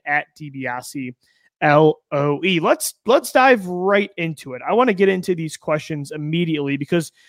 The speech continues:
there are some really good thought-provoking points that made for some good segments. And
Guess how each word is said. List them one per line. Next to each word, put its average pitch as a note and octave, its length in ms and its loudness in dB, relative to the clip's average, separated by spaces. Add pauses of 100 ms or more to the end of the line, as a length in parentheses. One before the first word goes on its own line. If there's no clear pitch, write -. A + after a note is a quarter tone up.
(160)
there A3+ 160 6
are A3 180 8
some F#3 300 0
really G3 420 4
good E3+ 400 -2
thought-provoking D3+ 960 -4 (280)
points C3+ 440 -8
that C3+ 260 0 (100)
made F3 400 0
for D#3+ 140 -6
some D3+ 220 -10
good E3+ 320 -2
segments. C3+ 580 -6
And C3 180 -10